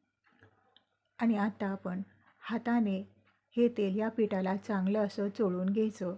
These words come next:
म्हणजे आपल्या कापण्या एकदम खुसखुशीत आणि छान तयार होतात. सगळ्या पिठाला बघा असं चांगलं हे तेल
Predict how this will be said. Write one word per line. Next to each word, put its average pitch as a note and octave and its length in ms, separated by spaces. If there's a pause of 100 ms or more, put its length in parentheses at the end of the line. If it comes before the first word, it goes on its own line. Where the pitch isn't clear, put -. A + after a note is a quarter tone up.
(440)
म्हणजे A3 240
आपल्या A#3 320
कापण्या G3 540
एकदम A#3 380
खुसखुशीत G3 680
आणि G#3 280
छान G3 340
तयार F#3+ 220
होतात. G3 420 (2000)
सगळ्या A#3 320
पिठाला G#3+ 400
बघा G3 220
असं G3+ 320
चांगलं G3+ 440
हे F#3+ 260 (160)
तेल F#3+ 200